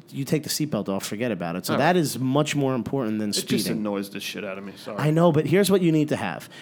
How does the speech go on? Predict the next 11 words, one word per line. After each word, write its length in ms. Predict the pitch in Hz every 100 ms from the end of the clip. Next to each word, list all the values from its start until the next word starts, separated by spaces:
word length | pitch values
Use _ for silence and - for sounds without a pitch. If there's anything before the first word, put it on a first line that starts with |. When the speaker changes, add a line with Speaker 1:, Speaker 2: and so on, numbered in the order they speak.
| -
Speaker 2:
The 160 | 139 -
Speaker 1:
You 120 | 156
need 140 | 190 196
to 60 |
Speaker 2:
click 60 | 185
Speaker 1:
have, 460 | 156 147 139 - - - - - -
and 180 | 139 135
I 500 | 135 151 165 175 175 131 - - -
get 400 | 147 135 - -
so 760 | - - - - 117 147 139
angry 500 | 123 127 120 101 90